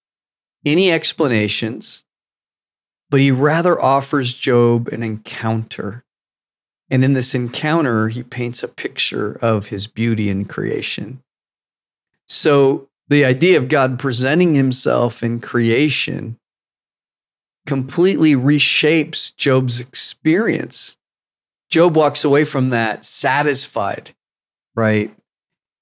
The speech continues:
And I, I think that's just such a great demonstration of how beauty meets us where we are and really can speak to us wherever we are. So sometimes it's in creation or in something created, a, a song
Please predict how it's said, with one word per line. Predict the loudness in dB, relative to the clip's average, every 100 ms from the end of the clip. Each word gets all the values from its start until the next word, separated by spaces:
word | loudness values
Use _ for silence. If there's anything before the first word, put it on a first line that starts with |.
| _ _ -6
And | -4
I, | -2 -2
I |
think | -2 0
that's | 0 0
just | -2 -2
such | -2
a | 0
great | 0 0
demonstration | 0 0 -2 -4 0 0 2 -2 -2 -2
of | 0
how | -2
beauty | 0 0 0 2
meets | 0 -2 -6
us | -6 0
where | 2 2
we | 2
are | 0 0 -2 -4
and | -2 0
really | 2 0
can | 0 -4
speak | -4 -4 -8 -6
to | -2 -2
us | -2 -2 -4 -8 _ _ _ _ _ _ _ _ _ _ _ _ _ _ -2
wherever | 2 2 2 0
we | 0 -2
are. | -4 -4 -8 -12 -20 _ -8
So | -2
sometimes | 0 0 0 -2 -2
it's | 0
in | -2 0
creation | 0 2 2 0 -2 -2 0 0
or | 0 0
in | 0
something | -2 -4 -2 -4
created, | -4 -4 -2 0 2 0 0 -4
a, | -6 -6
a |
song | -6 -4 -2 0 2 2 0 -6